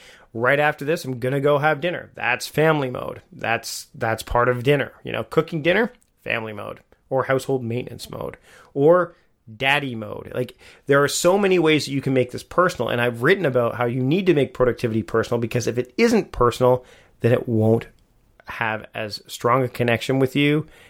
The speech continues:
You won't have as strong a connection with the tasks that are on the list, which means that they won't be done as effectively. Sure, they could be done efficiently, but they won't be done as effectively. The quality of the work will suffer over time. That's why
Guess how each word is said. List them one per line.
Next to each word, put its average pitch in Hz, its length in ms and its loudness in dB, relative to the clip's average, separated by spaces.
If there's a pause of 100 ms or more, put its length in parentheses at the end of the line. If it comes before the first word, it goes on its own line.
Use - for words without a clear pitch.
(100)
You 127 120 6
won't 131 120 6
have 127 100 0
as 117 100 -4
strong 117 260 -2
a 101 40 -14
connection 110 360 -8
with - 100 -16
the - 60 -18
tasks 139 340 -4
that 131 80 -6
are 131 60 -2
on 123 120 -2
the 123 60 -2
list, 120 180 -6 (240)
which - 180 -4
means 123 260 2 (260)
that 120 220 0
they 131 140 4
won't 127 280 2
be 123 120 -2
done 110 260 -2
as 95 240 -4
effectively. - 600 -8 (160)
Sure, 269 220 -4
they 220 100 4
could 120 120 -6
be 117 80 -6
done 120 140 2
efficiently, - 560 -6 (200)
but - 120 -6
they 131 140 -2
won't 127 240 2
be 131 100 0
done 117 160 -2
as 110 140 -6
effectively. - 500 -6
The - 60 -12
quality 143 400 2
of 127 60 2
the 127 80 2
work 117 260 -2
will - 140 -6
suffer - 360 -8
over 50 160 -10
time. - 260 -10 (580)
That's 160 180 -2
why 233 240 2